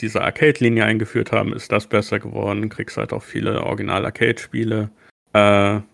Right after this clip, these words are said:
mit den Heimcomputer-Versionen kriegst du jetzt halt die Heimcomputer-Sachen.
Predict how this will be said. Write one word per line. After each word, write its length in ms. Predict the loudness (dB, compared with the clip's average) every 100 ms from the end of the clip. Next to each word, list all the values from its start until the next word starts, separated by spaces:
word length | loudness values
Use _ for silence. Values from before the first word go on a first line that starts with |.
| _ _ _
mit 220 | -6 -4
den 140 | -4 -2
Heimcomputer-Versionen 960 | -2 -2 -4 -4 -4 -2 -2 -2 -4
kriegst 260 | -4 -8 -6
du 60 | -8
jetzt 180 | -4
halt 160 | -4 -4
die 60 | -2
Heimcomputer-Sachen. 1080 | -2 -2 -4 -4 -2 -2 -2 -4 -4 -6